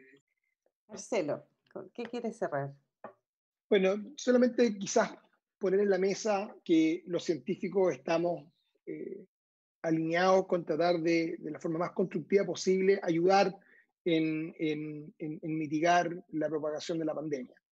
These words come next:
Speaker 2: Eh, a muchos de nosotros nos ha pasado que este es un momento único,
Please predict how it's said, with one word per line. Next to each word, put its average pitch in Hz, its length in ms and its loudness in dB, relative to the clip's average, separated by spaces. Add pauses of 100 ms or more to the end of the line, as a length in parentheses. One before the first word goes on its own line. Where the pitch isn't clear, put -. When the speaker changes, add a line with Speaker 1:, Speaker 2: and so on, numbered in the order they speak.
(600)
Speaker 2:
Eh, 151 580 -2 (300)
a 196 140 -6
muchos 208 320 4
de 185 100 2
nosotros 180 300 0
nos 170 120 -2
ha 180 100 -2
pasado 180 720 2
que 170 240 6
este - 380 -4
es 156 40 -2
un 175 100 0
momento 165 360 -2
único, 190 560 2